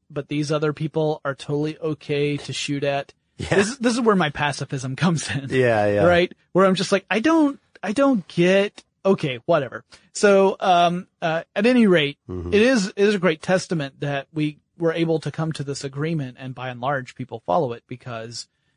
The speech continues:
Speaker 1: you know, it's, it's, it applies to everyone. It's not something where,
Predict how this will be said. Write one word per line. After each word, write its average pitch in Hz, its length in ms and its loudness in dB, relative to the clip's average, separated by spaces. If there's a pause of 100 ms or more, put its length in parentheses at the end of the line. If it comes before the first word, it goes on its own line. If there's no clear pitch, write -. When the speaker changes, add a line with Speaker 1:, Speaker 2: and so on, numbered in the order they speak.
(180)
Speaker 1:
you 123 100 -14
know, 120 180 -16 (140)
it's, 143 260 -14
it's, - 260 -14 (280)
it 147 160 -2
applies 143 360 -4
to - 140 -18
everyone. 156 640 -6
It's - 160 -14
not 147 260 -4
something 143 420 -8
where, 127 340 -6